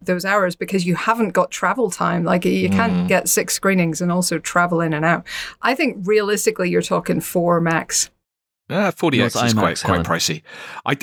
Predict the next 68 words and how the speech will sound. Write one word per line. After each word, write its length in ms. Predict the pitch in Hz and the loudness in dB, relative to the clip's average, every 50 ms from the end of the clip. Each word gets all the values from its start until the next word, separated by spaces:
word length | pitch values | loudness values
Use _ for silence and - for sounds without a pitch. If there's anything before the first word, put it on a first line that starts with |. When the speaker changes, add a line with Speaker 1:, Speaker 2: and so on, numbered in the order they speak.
| - | -2
Speaker 2:
I, 60 | 139 135 - | -4 -2 0
yeah, 160 | 135 127 117 | 0 0 2
how 100 | - 151 | 2 0
many 140 | 170 185 175 | 0 0 0
billions 360 | 156 170 156 147 139 135 - | 0 2 2 2 2 0 -2
can 120 | - - 113 | -2 0 0
I 100 | 110 110 | 0 0
put 140 | 104 - 110 | 0 0 0
on 80 | 101 98 | 0 0
the 40 | 95 | 0
company 280 | 92 - 95 95 98 95 | 0 -2 0 0 0 0
credit 220 | - 95 90 92 - | 0 0 -2 -2 0
card? 240 | 95 87 87 - - - _ _ _ _ _ _ - - | 0 0 0 0 -4 -10 _ _ _ _ _ _ -12 -8
I, 160 | - - - - - - - - - - - - 175 - | -4 -4 -4 -4 -4 -6 0 2 2 2 2 0 0 0
I 80 | - 208 | 0 0
think 180 | - 135 120 - | 2 2 2 0
I 60 | 113 | 0
can, 220 | - - 104 101 - - | 0 0 0 -2 -2 -2
I 80 | - | -6
can 200 | - - 98 95 | -4 -2 -2 0
get 140 | 87 90 87 | 0 0 -2
a 60 | 82 | -2
couple 260 | - - - - 85 - | -2 -4 -4 -4 -2 -2
of 60 | - | 0
Speaker 1:
As 120 | - - - | 0 0 2
Speaker 2:
billion 40 | - | 2
Speaker 1:
your 80 | - | 2
Speaker 2:
on 60 | - 233 | 2 4
that. 60 | 233 | 4
Speaker 1:
lawyer, 240 | 247 269 294 302 277 | 4 4 4 2 0
I 100 | - 226 | -2 -2
think 240 | - 262 247 233 | -2 -2 -2 0
I, 60 | 254 226 | 0 0
s-, 120 | 220 - - - | -2 -2 -4 -2
I 60 | 214 | -2
speak 300 | 226 - - 226 220 - | -2 0 0 -2 -2 0
for 120 | - 214 | 0 0
all 80 | 214 214 | 0 0
of 80 | 185 | 0
us 140 | - 190 180 - | 0 0 0 0
when 100 | 185 180 | 0 2
I 60 | 180 | 0
say 200 | 180 - 190 185 | 2 2 0 0
zero 460 | 196 180 165 180 190 190 190 185 185 | 0 0 -2 -2 -2 0 2 2 2
billions. 680 | 180 - 170 165 160 156 156 165 170 196 190 165 - - | 2 0 -2 0 0 0 0 2 2 2 2 0 0 2
Speaker 2:
The 120 | - 147 | 2 2
expenses 460 | 156 147 - - 175 165 156 - 143 - | 2 2 0 0 0 2 2 2 0 0
claim 440 | - - 131 107 104 98 101 98 113 - | 2 2 2 2 2 0 -2 -4 -4 -6
<laughs> 80 | - 98 | -4 -2
might 260 | 143 135 - 139 - - | 0 0 0 0 0 0
be 180 | 110 101 101 | 0 2 2
a 80 | 98 95 | 2 2
difficult 400 | - 113 101 - - - 92 80 | 0 0 -2 0 -2 -2 -2 0
conversation. 640 | - 101 87 90 - - 87 85 - 87 80 - - _ _ _ _ _ _ _ - | 0 0 0 2 0 0 0 0 -2 -2 -4 -8 -12 _ _ _ _ _ _ _ -6
Speaker 3:
You 120 | 117 113 | -2 0
might 160 | 123 127 131 127 | 0 2 2 0
have 100 | 135 - | 0 -2
to 60 | 120 | -4
become 260 | 113 117 - 120 110 | -4 -2 2 2 4
an 80 | 107 107 | 4 4
M 140 | 110 107 | 2 0
P 200 | 101 - 110 107 95 | 2 2 2 2 2
to 60 | 98 | 2
get 140 | 92 101 92 | 0 -2 0
that 120 | - 101 | 0 0
one 180 | 78 98 95 92 | 2 2 2 2
through, 240 | - 98 92 92 87 | 2 2 2 2 2
Speaker 2:
<laughs> 120 | 80 - | 2 0